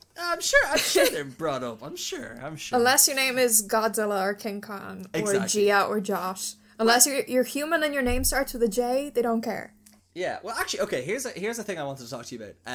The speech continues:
Speaker 1: Um, because I thought going into this, my theory was, uh, it was gonna be Godzilla v Kong. The director had came out and said, "Oh, there's gonna be a definitive winner, winner.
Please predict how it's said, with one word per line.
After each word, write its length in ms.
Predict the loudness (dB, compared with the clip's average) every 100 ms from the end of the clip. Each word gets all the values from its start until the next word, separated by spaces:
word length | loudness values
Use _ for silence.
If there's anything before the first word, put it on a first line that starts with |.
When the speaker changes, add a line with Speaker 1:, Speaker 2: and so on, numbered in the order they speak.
| -6 -6 -10
Speaker 1:
Um, 120 | -14 -20 _ -12
because 1000 | -12 -10 -6 -4 -2 -2 -4 -6 -8 -10 _ _ _ _ 0
I 240 | 2 2
thought 680 | 0 0 2 2 0 -6 -8 _ -2
going 280 | 0 0
into 240 | -2 -6 -8
this, 240 | -8 -6
my 200 | -2 -2
theory 380 | -2 -4 -4 -4
was, 800 | -6 -6 -6 -4 -6 -6 -18 -18 _ -2
uh, 360 | 0 0 -4
it 60 | -6
was 100 | -6
gonna 140 | -4
be 80 | -4
Godzilla 340 | -2 0 0 -2
v 100 | -4
Kong. 320 | -2 -2 -4
The 60 |
director 540 | -6 -6 -4 -4 -4 -6 -16 -10
had 160 | -10
came 240 | -6 -6 -4
out 180 | -4
and 100 | -6 -8
said, 320 | -8 -8 -6
"Oh, 120 | -4 -4
there's 160 | -4
gonna 180 | -4 -4
be 140 | -4
a 40 | -6
definitive 420 | -6 -8 -8 -8
winner, 300 | -8 -8 -10 -10
winner. 360 | -8 -8 -10